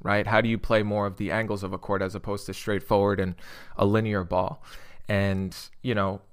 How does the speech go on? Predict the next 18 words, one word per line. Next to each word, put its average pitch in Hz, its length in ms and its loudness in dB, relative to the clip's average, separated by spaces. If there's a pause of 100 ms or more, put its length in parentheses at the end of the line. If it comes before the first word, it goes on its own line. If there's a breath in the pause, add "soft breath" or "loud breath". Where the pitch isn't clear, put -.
(100)
you 107 120 -8
gotta 123 240 8
be 120 80 0
able 117 140 4
to 107 60 -2
build 110 220 2
that 101 160 2
complete 107 320 -4
game. 110 240 -4
You 98 60 0
gotta 104 180 2
use 107 200 -2
the 110 80 -4
entire 104 360 -4
court. - 420 -4 (120)
And 104 180 -4
I 101 80 0
think 110 400 -2